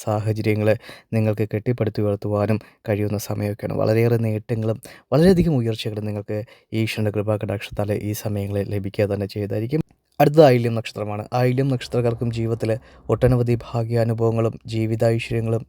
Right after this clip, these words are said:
സമ്പൽ സമൃദ്ധികളും വന്നു ചേർന്ന് നിങ്ങൾക്ക് നല്ല ധനവാനായി തീരുവാനും സാമ്പത്തിക ഉന്നതിയിലേക്ക് നിങ്ങൾക്ക് എത്തിച്ചേരുവാനുമുള്ള ഭാഗ്യയോഗങ്ങൾ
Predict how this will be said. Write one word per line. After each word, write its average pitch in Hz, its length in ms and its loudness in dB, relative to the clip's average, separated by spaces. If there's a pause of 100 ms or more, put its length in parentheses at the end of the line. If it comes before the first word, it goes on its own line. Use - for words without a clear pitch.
സമ്പൽ 117 340 0
സമൃദ്ധികളും 113 500 0 (100)
വന്നു 110 260 -2
ചേർന്ന് 110 340 0 (440)
നിങ്ങൾക്ക് 165 340 6
നല്ല 135 340 6
ധനവാനായി 127 600 4
തീരുവാനും 113 540 0 (380)
സാമ്പത്തിക 143 540 6 (100)
ഉന്നതിയിലേക്ക് 131 680 4
നിങ്ങൾക്ക് 113 320 -2
എത്തിച്ചേരുവാനുമുള്ള 110 840 -2 (200)
ഭാഗ്യയോഗങ്ങൾ 107 760 -2